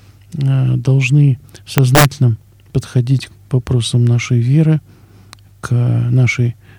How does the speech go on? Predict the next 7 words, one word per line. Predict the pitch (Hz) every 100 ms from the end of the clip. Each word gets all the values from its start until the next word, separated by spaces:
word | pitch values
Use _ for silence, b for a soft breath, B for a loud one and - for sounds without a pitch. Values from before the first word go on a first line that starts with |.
| b
религиозной | 127 143 135 143 151 139 147 143
жизни, | 135 143 131 131
к | -
тому, | 127 123 127 120 B B B B
что | - - 143
Господь | 147 139 - 139 135
вложил, | 131 139 131 139 131